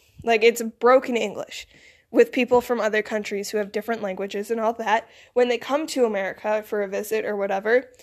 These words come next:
you're gonna find that they usually speak their native language because that's what they're used to. And when they speak English, the English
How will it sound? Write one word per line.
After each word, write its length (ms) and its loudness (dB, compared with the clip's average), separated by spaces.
you're 160 2
gonna 220 4
find 400 4
that 200 0
they 280 6
usually 640 -2
speak 460 -4
their 140 4
native 360 4
language 440 2
because 260 -2
that's 260 2
what 120 -8
they're 100 0
used 440 -2
to. 220 4
And 120 0
when 160 0
they 160 0
speak 640 -2
English, 500 0
the 220 6
English 360 4